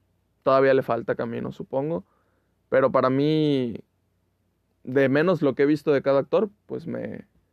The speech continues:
me convence más la actuación de Timothy. Ah, y pues bueno, Jenna Ortega ahí se mete como esta onda,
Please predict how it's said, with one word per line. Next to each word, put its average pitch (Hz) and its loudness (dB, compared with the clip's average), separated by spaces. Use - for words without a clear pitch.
me 123 -6
convence 131 0
más 127 -2
la 127 0
actuación 127 -10
de 127 -8
Timothy. - -20
Ah, 127 2
y 143 0
pues 127 0
bueno, 160 2
Jenna 139 2
Ortega 139 2
ahí 139 2
se 135 -4
mete 127 -2
como 123 -4
esta 127 -4
onda, 127 -4